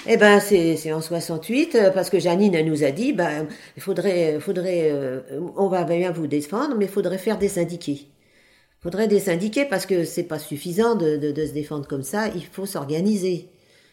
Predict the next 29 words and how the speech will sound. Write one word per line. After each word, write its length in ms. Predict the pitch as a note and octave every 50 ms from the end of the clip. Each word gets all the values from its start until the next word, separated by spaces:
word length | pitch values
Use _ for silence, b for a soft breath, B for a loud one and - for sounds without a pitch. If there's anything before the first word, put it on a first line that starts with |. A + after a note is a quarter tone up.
| b b b _ _
Alors, 260 | - C#3 D#3+ E3+ E3+ F3
il 100 | F3 E3+
faut 140 | - G3
prendre 260 | F#3 - - G3 G#3+ G3+
des 120 | D#3+ D#3
cartes 220 | - G3+ G3+ G3+
syndicales. 580 | - - G3 F3 F#3 F#3 F3 - C#3 C#3+ D3+ D3
Elle 160 | C3+ B2 C3+
nous 120 | C3+ C3+ D3
a 40 |
expliqué 520 | - - - - A#2+ A2 - - D3+ F3 -
comment 240 | - D#3+ C#3+ C3+ C3+
ça 160 | - - -
se 80 | -
passait, 360 | - - A2 - - C#3+ D3+ F#3+
il 40 |
fallait 180 | G#3 - - B2+
prendre 220 | - - B2+ C3+
notre 140 | C#3 B2+ -
carte 180 | - B2+ - -
syndicale, 460 | - B2 A#2+ A2 - _ - D#3 E3
et 40 | D#3
cetera. 440 | - - B2+ - - - - D3 D#3+
D'ailleurs, 280 | - D3+ B2 C3 C3+ B2
on 60 | B2 B2+
avait 200 | B2 A2+ B2 A#2
fait 160 | - A2 G2+
beaucoup 240 | - A#2+ C3 - -
d'adhésions. 500 | - G#2 G#2 G#2 G2+ G#2 C3 E3 A#3